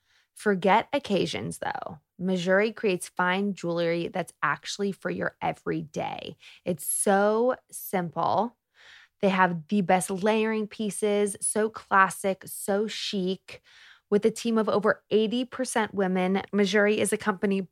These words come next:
by women for women. It's not about waiting to be gifted. It's about gifting your freaking self. Instead of large seasonal releases, they drop new products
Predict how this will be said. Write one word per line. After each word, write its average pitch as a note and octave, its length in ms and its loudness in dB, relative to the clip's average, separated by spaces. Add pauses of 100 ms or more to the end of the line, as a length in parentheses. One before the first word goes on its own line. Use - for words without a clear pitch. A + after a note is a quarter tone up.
by G3 240 6
women A3 420 4
for F#3 360 0
women. - 340 -6
It's - 280 -8
not G#3+ 220 2
about A#3+ 340 0
waiting F3+ 400 -2
to G#3+ 120 -6
be F#3 120 -2
gifted. F#3 600 -6
It's F3+ 160 -4
about F#3 400 0
gifting B3 760 -6 (560)
your C4+ 160 0 (160)
freaking F#3+ 640 -2
self. - 760 -8 (260)
Instead G#3 360 4
of A3+ 280 0
large F#3+ 360 2
seasonal B3 480 -4
releases, F3 800 -2
they F3 200 -2
drop E3+ 360 -4
new F3+ 260 -2
products F#3+ 480 -4